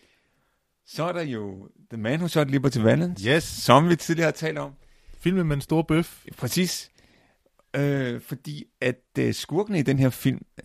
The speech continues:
Speaker 1: øh, har sådan nogle, øh, lange støvfrakker på, man kalder dusters. Og det har jo Liberty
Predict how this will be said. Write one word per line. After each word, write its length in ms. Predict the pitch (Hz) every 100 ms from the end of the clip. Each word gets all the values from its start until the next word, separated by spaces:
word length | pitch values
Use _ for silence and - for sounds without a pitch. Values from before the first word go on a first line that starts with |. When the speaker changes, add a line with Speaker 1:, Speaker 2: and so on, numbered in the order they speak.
| -
Speaker 1:
øh, 200 | - 123
har 400 | 117 - 123 120
sådan 240 | - 127
nogle, 360 | 113 101 98 104 -
øh, 140 | - - - 107
lange 280 | 104 139
støvfrakker 560 | 151 - 190 - 107 98
på, 300 | - 98 98
man 140 | 127 104
kalder 200 | 110 104
dusters. 720 | 110 113 151 - 104 - - _ _ _ _ _ _
Og 200 | 117 -
det 100 | 170
har 360 | 165 - 175 160
jo 200 | 160 139
Liberty 380 | 123 123 123